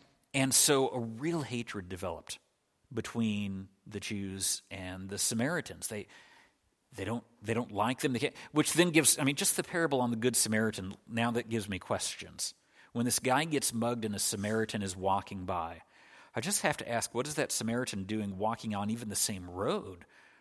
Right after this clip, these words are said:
that the priest and the Levite were on? Were they in Judah or Gal-, Judea or Galilee? If so, why was the Samaritan there?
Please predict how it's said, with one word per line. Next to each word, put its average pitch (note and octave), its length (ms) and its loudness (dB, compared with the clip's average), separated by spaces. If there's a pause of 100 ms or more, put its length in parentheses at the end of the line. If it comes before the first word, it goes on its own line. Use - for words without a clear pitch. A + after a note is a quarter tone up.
(180)
that G#2 320 -2 (140)
the A2 120 -6
priest A2+ 340 -2
and G#2 100 -4
the F#2 60 -6
Levite A#2+ 460 -4
were F2 180 -2
on? D#2+ 220 -6 (260)
Were A#2+ 160 4
they A#2+ 140 6
in C3+ 640 -2 (360)
Judah B2+ 720 -4
or G2+ 220 -4
Gal-, A2 520 -4
Judea A#2 400 2
or G#2 220 -2
Galilee? A#2+ 580 -2
If - 140 -8
so, F#3+ 260 2
why G#2+ 200 2
was A#2+ 140 -4
the G#2+ 100 -4
Samaritan A#2+ 480 0
there? E2 180 -10